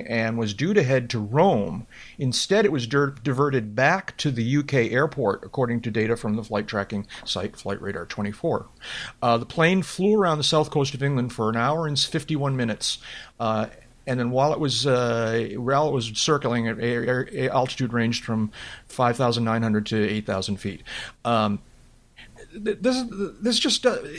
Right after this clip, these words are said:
does this make sense to you guys? All right. So they, they took off and they had been given too much fuel. All right. Which,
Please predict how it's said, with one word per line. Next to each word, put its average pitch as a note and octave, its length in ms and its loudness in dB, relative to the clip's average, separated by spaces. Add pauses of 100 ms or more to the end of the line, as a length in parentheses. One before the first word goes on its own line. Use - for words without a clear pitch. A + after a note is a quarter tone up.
(120)
does F#3+ 180 2
this C#4+ 180 2
make B3 200 2
sense G#3+ 300 4
to A#3+ 80 2
you B3+ 100 2
guys? B3 420 2
All E3 80 4
right. G3+ 160 4 (240)
So G#3 120 4
they, G3+ 60 4
they F#3+ 200 0
took B3 220 0
off D#3 300 2 (260)
and E3 360 4
they E3+ 380 2
had D3 240 2
been D#3+ 160 0
given F#3+ 260 4
too G3+ 160 4
much F3 200 2
fuel. A2 460 0 (380)
All A#2+ 80 -4
right. B2+ 260 4 (260)
Which, - 380 0